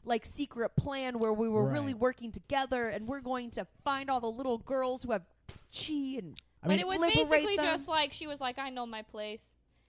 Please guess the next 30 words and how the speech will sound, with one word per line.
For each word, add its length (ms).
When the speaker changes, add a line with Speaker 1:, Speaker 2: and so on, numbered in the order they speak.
Speaker 3:
And 220
then 360
she 280
wa-, 100
Speaker 1:
And 120
then 120
she 120
Speaker 3:
uh, 40
Speaker 1:
just 120
leaves. 460
Speaker 3:
and 100
then 120
she 160
Speaker 2:
Yeah. 160
Speaker 3:
leaves, 200
but 140
she 140
was 160
like, 200
"Well, 220
this 220
whole 120
battle 300
was 140
a 60
distraction 600
anyways 560
from 160
what's 220
happening." 500